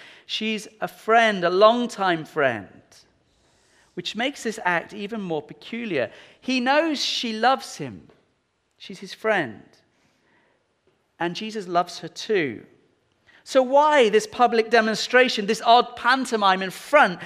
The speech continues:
of all their friends? It's just over the top.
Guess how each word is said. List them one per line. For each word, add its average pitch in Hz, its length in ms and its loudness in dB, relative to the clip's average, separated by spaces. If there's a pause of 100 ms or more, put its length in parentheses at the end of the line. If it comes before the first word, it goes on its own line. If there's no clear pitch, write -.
(300)
of 240 260 6
all 285 260 6
their 302 200 6
friends? 269 1040 4 (320)
It's 262 280 -2
just - 440 2 (100)
over 302 380 6
the 262 140 0
top. 269 720 2